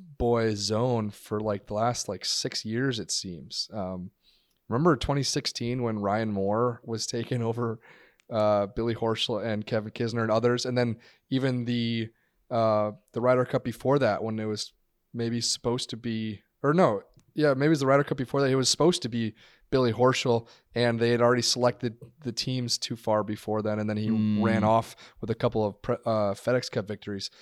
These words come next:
Speaker 2: Yeah.
Speaker 1: Like, that's what he's capable of, which is really, really good. Um, but that's kind of his peak, so he's not a top fifteen guy for me.
Speaker 2: His major record is, uh, I, I mean, I don't, I don't know what unkind word to choose,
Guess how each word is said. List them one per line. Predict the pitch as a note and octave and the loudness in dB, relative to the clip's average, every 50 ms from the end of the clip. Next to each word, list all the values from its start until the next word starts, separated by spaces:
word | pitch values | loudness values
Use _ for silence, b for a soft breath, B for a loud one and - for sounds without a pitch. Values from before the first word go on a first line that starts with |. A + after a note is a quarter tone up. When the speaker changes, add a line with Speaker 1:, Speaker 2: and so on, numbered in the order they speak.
| b b b b | b b b b
Speaker 2:
Yeah. | G#2 G#2 G2+ | -2 0 0
Speaker 1:
Like, | A#2+ A#2 | -2 0
that's | - D3 D#3 F3 - - | 2 4 4 4 2 0
what | - D#3 | -2 0
he's | D#3 D#3 C3+ - - _ - | 0 0 0 -2 -6 _ -10
capable | - - D#3+ D#3+ - E3 F3 E3+ F#3 F#3+ | -8 -6 -6 -4 -4 -2 0 4 6 6
of, | G3 E3+ F#3+ | 6 4 2
which | G3+ - A3 | 0 0 0
is | G3+ - - - | 0 0 2 4
really, | G3+ G3 F#3+ G3 F3+ | 6 6 8 6 6
really | F3 F#3 F3+ F3 F3 | 6 4 4 4 4
good. | D3+ E3+ F#3 F3 D3 A#2+ G2+ - b b b b b b b b b b b - | 4 6 6 8 6 6 2 -2 b b b b b b b b b b b -2
Um, | A2+ B2 B2 A#2+ A#2 A2+ A2 G#2+ G#2+ G#2 G2 - - _ _ _ _ _ _ _ _ _ - | 0 2 4 4 4 4 2 0 -2 -6 -8 -10 -14 _ _ _ _ _ _ _ _ _ 2
but | C3 A#2+ A2+ F#2+ - | 2 2 2 0 0
that's | - B2 B2 B2 - - | 2 2 2 2 2 -2
kind | - - C#3+ C3 | 0 0 0 0
of | B2 | 0
his | A2+ G#2+ F#2 - | 0 -2 -4 -6
peak, | - - - G3+ A#2+ - - - | -6 -4 -2 -2 -2 -2 -6 -10
so | - - A#2+ A2+ | -6 -2 0 0
he's | A#2 A2 G#2+ | 0 0 0
not | A#2 A#2 A2+ | 0 0 0
a | G2+ | 0
top | - - - A2 G2 F#2+ - _ - | 0 0 0 0 0 0 -2 _ -12
fifteen | G2+ G2+ - - - G#2+ G#2+ G#2 | -12 -12 -10 -10 -10 -8 -8 -8
guy | F#2+ - C2 C#2 | -8 -8 -10 -12
for | D2+ - - - | -12 -16 -18 -18
me. | - - - - _ _ _ _ _ _ _ _ _ - - - | -18 -18 -18 -20 _ _ _ _ _ _ _ _ _ -20 -20 0
Speaker 2:
His | - C#3+ D3+ D3 A#2+ B2+ | 6 8 8 8 8 8
major | C#3 C3+ C3+ C3+ C3+ E3 E3+ E3+ D#3+ | 8 10 10 10 10 8 8 8 8
record | C3+ A#2+ B2 A#2+ - A#2+ A2+ A2 - | 10 8 8 8 8 6 4 4 4
is, | - G#2+ G#2 G2+ G2 G2 F#2 - - - - - - _ _ _ _ - - | 2 2 2 2 2 4 4 4 2 2 -2 -8 -20 _ _ _ _ -10 -4
uh, | - F2+ F2 F2 F2+ F2 F2 F2 F2 - - b b b b b _ _ _ _ _ _ | 0 2 2 2 2 2 0 0 -4 -8 -14 b b b b b _ _ _ _ _ _
I, | B2+ - - G#1+ - - - | -14 -12 -12 -12 -12 -10 -8
I | - | -8
mean, | - - G#2 | -6 -4 -4
I | G#2 G2+ | -2 -2
don't, | F#2+ F#2+ F2+ - - _ _ - | -2 -2 -4 -6 -10 _ _ -8
I | G2 | -6
don't | F#2+ F2+ F2+ | -4 -2 -2
know | F2+ F2+ | -2 -2
what | F2+ F2+ F2 - - | -2 -2 -4 -4 -4
unkind | G2 G2 G#2+ G#2+ - A2 G#2 G2+ G2+ G2 F#2 | -2 -2 -2 -2 -2 0 0 0 0 0 0
word | G2+ G2 G2 F#2+ | 0 0 0 0
to | F#2 G2 | -2 -4
choose, | - - - F#2 F#2+ G2 G#2 A2 - - - | -6 -4 -4 -2 0 0 0 0 -2 -4 -6